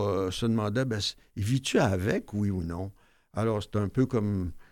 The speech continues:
ce que je vous raconte au niveau soixante, dans les années soixante-dix, avec les journalistes qui se demandaient si j-,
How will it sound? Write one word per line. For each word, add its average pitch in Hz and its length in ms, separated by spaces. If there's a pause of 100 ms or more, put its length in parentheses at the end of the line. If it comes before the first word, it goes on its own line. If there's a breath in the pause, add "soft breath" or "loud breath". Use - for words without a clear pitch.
(160 soft breath)
ce - 120
que 110 100
je 98 100
vous 107 100
raconte 107 360
au 104 80
niveau 98 460
soixante, 95 500
dans 104 140
les 104 180
années 104 160
soixante-dix, 101 800
avec 95 280
les 98 140
journalistes 107 540
qui - 80
se - 100
demandaient 98 420
si 92 200
j-, 87 120